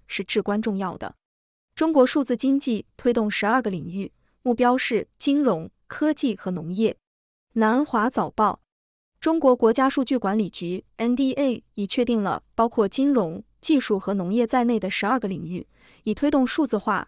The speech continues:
作为经济驱动力。N D A的三年行动计划旨在实现数据产业每年超过百分之二十的增长，并在二零二六年将数据交易翻倍。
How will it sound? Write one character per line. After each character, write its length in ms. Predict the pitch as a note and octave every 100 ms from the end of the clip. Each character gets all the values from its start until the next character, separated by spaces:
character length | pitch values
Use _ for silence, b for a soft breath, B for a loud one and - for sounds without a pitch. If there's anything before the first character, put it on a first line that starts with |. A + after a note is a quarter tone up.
| _
作 140 | -
为 180 | G3 F3+
经 220 | - B3
济 100 | A#3+
驱 200 | G3+ -
动 180 | A#3+ G3+
力。 160 | F3 - _ _ _ _ _ -
N 220 | B3+ C4+
D 180 | C#4+ C4+
A 140 | C#4+
的 140 | C4 A3+
三 180 | C#4
年 140 | C4 A#3+
行 180 | - G#3
动 180 | A#3+
计 140 | A3+ A3
划 320 | G#3+ F3 - _ -
旨 140 | G3
在 180 | C4 B3+
实 160 | -
现 200 | A3 C4 A#3+
数 160 | D4
据 100 | B3
产 260 | A3 F#3 E3+
业 220 | G3+ - _
每 120 | G#3+
年 220 | F#3+ G3 A3
超 160 | B3+
过 100 | B3
百 160 | A3+ -
分 140 | G3+
之 100 | G#3+
二 200 | C4 C4+
十 120 | -
的 100 | F3+
增 220 | E3+ G3 G3+
长， 200 | G3 - b b b b
并 140 | C#4
在 160 | C4+ C4
二 160 | C#4 B3
零 120 | A#3+
二 140 | C4+
六 200 | C4+ C4+
年 320 | G3 E3+ F#3 -
将 200 | - A#3
数 220 | B3 C#4 A3+
据 140 | G3
交 180 | G#3+ G#3
易 80 | G3
翻 240 | G#3 A3
倍。 160 | G#3+